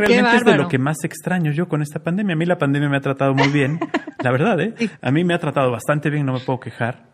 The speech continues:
Speaker 1: Este, en mi
Speaker 2: Sí.
Speaker 1: trabajo y en mi casa y todo me ha tratado muy bien.
Speaker 2: Ay, yo también
Speaker 1: Pero el
Speaker 2: extraño ir al
Speaker 1: cine,
Speaker 2: cine.
Speaker 1: el cine, qué bárbaro.
Speaker 2: Ah.
Speaker 1: Y, y tan solo
Speaker 2: Sí.
Speaker 1: el hecho de ver que en México se están abriendo ya los cines me da miedo.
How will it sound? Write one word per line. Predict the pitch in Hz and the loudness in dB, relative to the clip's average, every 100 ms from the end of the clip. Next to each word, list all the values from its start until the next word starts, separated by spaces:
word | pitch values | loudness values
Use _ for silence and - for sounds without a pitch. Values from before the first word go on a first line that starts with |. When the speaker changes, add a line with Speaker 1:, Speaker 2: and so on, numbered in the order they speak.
| _ | _
Speaker 1:
Este, | - 113 - - - 127 120 | -10 -10 -10 -14 -12 -10 -6
en | |
mi | 113 | -6
Speaker 2:
Sí. | 113 | -4
Speaker 1:
trabajo | 208 117 123 - 120 | 2 4 4 2 -4
y | 127 | -4
en | 85 - | -8 -10
mi | - | -12
casa | - 120 - - | -6 -6 -6 -12
y | - - | -12 -6
todo | 123 123 | -4 -2
me | 113 | -4
ha | |
tratado | - 117 131 | -6 -6 -2
muy | 190 | 0
bien. | 226 214 | 0 0
Speaker 2:
Ay, | 220 208 | -2 -2
yo | 208 | -4
también | 214 208 139 | 0 2 4
Speaker 1:
Pero | 127 | 4
el | 123 | 2
Speaker 2:
extraño | - - 202 190 | 0 0 0 2
ir | 175 | 2
al | 131 | 2
Speaker 1:
cine, | 117 | 2
Speaker 2:
cine. | 151 185 - | -2 -6 -6
Speaker 1:
el | 151 120 | -4 -4
cine, | - 160 170 170 | -4 -2 0 -2
qué | 170 | -4
bárbaro. | 127 - - 226 196 127 | -6 -4 -2 0 -2 -6
Speaker 2:
Ah. | - - | -16 -18
Speaker 1:
Y, | - 135 135 - 135 143 | -4 -2 0 0 -2 -2
y | |
tan | - 143 127 | -4 -4 -2
solo | 165 208 | 0 0
Speaker 2:
Sí. | 208 | 0
Speaker 1:
el | |
hecho | 165 165 196 | -2 -2 -2
de | |
ver | 127 131 139 - - | 0 0 -2 -8 -14
que | - 113 | -6 -4
en | 113 | -2
México | 117 131 160 131 | -2 -2 -6 -4
se | 117 | -4
están | - 139 | 0 2
abriendo | 147 139 143 | 2 2 2
ya | 131 | 2
los | 131 123 | 0 0
cines | 123 123 156 | -2 0 -2
me | 127 | -2
da | 117 | 0
miedo. | 143 135 156 117 | 0 0 -2 -6